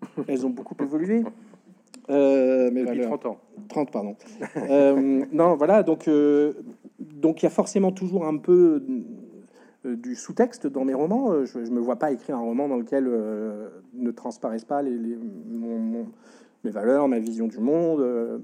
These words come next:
Speaker 1: euh, mais c'est pas de manière très consciente, en tout cas. C'est jamais, je me dis pas, « Tiens, je vais écrire un livre, euh, sur, sur cette cause-là. » Voilà, un, un, peut-être un petit peu avec la Révolution, quand même, sur celui de Gabriel Joly. Euh, encore que j'y aborde des sujets assez différents, mais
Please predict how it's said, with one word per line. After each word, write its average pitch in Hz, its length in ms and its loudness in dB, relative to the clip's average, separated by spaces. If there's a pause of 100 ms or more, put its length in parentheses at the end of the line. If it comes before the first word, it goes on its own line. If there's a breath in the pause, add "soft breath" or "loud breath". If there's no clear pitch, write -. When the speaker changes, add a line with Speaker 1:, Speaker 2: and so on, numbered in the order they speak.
(420 loud breath)
Speaker 1:
euh, 123 140 0
mais 262 160 4
c'est 165 220 -2
pas 220 180 -4
de 190 80 -6
manière 190 240 -2
très - 180 -16
consciente, 175 420 -6
en 110 60 -6
tout - 100 -20
cas. 117 200 -6
C'est - 160 -14
jamais, 127 180 -4
je 127 100 -10
me 151 80 2
dis - 120 -12
pas, « 190 160 4
Tiens, 190 180 -2
je 151 80 -2
vais 131 80 2
écrire 139 240 -4
un 123 100 0
livre, 139 280 2
euh, 113 180 4
sur, - 240 -8
sur - 260 -12
cette - 200 -4
cause-là. » 143 560 -4
Voilà, 131 240 -2 (300)
un, 170 80 0
un, 180 40 2
peut-être 220 480 0
un 202 60 4
petit 185 160 -8
peu 196 100 0
avec 156 140 2
la 135 80 2
Révolution, 120 460 -2
quand 107 160 -10
même, 127 140 -6
sur 123 200 -8
celui 127 240 -8
de 135 60 -16
Gabriel 117 300 -2
Joly. 117 200 -8 (720 loud breath)
Euh, 123 500 2
encore 147 400 -2
que 135 140 -4
j'y 131 140 -6
aborde 123 260 -2
des 110 60 -10
sujets 120 240 -10
assez 113 180 -10
différents, 113 400 -8
mais 110 240 -8